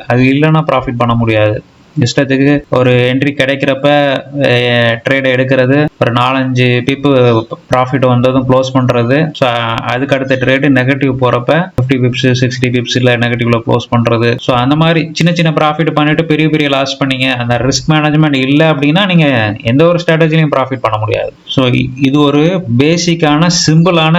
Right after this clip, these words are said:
ஸ்ட்ராட்டஜி. So, இதை, இந்த மாதிரி ஸ்ட்ராட்டஜி யூஸ் பண்ணியும் நீங்க ப்ராஃபிட் பண்ண முடியும். So, இது ஃபர்ஸ்ட்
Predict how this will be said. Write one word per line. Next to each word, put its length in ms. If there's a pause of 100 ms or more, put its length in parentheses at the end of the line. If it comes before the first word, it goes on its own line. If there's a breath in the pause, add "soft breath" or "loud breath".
(140)
ஸ்ட்ராட்டஜி. 680
So, 200
இதை, 640
இந்த 240
மாதிரி 320
ஸ்ட்ராட்டஜி 480
யூஸ் 160
பண்ணியும் 240
நீங்க 540
ப்ராஃபிட் 320
பண்ண 160
முடியும். 340
So, 100
இது 200
ஃபர்ஸ்ட் 360